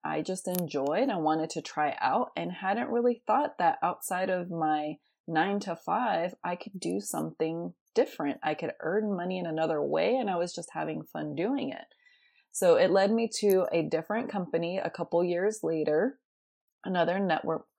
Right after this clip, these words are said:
marketing experience. And that's also about the time when I realized that I only had about a couple years before my husband and I were gonna be potential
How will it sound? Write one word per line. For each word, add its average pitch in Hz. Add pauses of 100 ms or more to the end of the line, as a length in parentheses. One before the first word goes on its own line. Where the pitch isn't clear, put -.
(140)
marketing 151
experience. 147 (1200)
And 247
that's 226
also 254
about 269
the 220
time 202
when 202
I 175
realized 180
that 185
I 180 (100)
only 240
had 208
about 160
a 156
couple 180
years 165
before 160
my 156
husband 254
and 196
I 175
were 180
gonna 185
be 170
potential 160